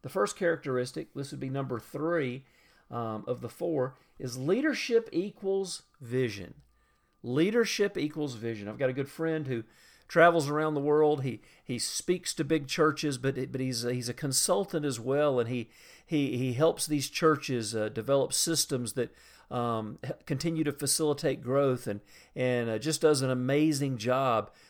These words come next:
um, helping people, uh, continue to set themselves up for success. But one of the things he t-, says when he's talking about leadership is he says, "Leaders see what others don't." Leaders see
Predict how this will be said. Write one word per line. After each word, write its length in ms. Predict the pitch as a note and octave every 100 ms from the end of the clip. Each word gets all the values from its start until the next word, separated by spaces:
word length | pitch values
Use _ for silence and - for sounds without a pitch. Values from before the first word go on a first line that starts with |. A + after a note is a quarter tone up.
| _
um, 380 | A2+ A2 G#2 G2+
helping 360 | G2 C3 C#3+ A#2+
people, 540 | - B2+ - A2 G2+ - - -
uh, 220 | G#2 G2 -
continue 420 | B2 - C#3 C3
to 80 | A#2
set 320 | - C#3+ C3
themselves 460 | B2 A2+ B2 A#2+ A#2+
up 160 | G#2+
for 100 | A2+
success. 420 | - - - B2+
But 140 | - C3
one 140 | G3+
of 80 | B3+
the 80 | G#3+
things 280 | G#3 F#3 D#3
he 120 | E3+
t-, 120 | -
says 280 | - F3+ D3
when 60 |
he's 100 | C3
talking 240 | E3 D3+ C#3+
about 260 | C3 B2+
leadership 500 | C#3+ E3 D3 B2 A#2
is 100 | A2+
he 100 | B2+
says, 260 | A#2+ B2+ B2 - - - _ -
"Leaders 800 | C3 D#3 A3 C4+ C#4 C#4 A#3+ - -
see 800 | - - B3 A#3+ D#3 C#3+ A3+ - _ _ _ _
what 240 | D3 D3 -
others 420 | D3 C#3+ C#3+ A#2
don't." 380 | A#2+ A2 G2+ - _ _ _ _ _ _ -
Leaders 580 | C3+ F3 B3+ D#4 C#4+ -
see 680 | - G3 F3+ C3 C3 D#3+